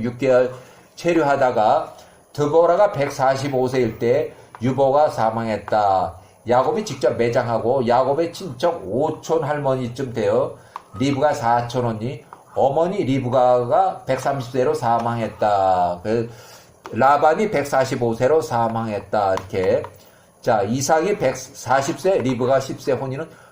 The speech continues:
첫 만난 장소는 가데스하고 베레 사이의 우물, 부엘라헤로이, 부엘라헤로이라고 이렇게 부르는 데서 이삭이 리브가를 처음 만났다. 그래서 이렇게 야살의 책,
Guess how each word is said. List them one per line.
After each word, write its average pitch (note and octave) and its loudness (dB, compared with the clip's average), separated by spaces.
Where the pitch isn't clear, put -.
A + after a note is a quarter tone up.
첫 F#3 -2
만난 F3 0
장소는 D3+ -2
가데스하고 D3 2
베레 C3+ 0
사이의 C#3 0
우물, D3+ 0
부엘라헤로이, C3 2
부엘라헤로이라고 A#2 2
이렇게 A2 -8
부르는 G#2+ -6
데서 C#3+ -2
이삭이 A#2 -2
리브가를 A#2 -2
처음 B2 0
만났다. F#2 -4
그래서 F#2 -6
이렇게 G2+ -2
야살의 E3 2
책, - 0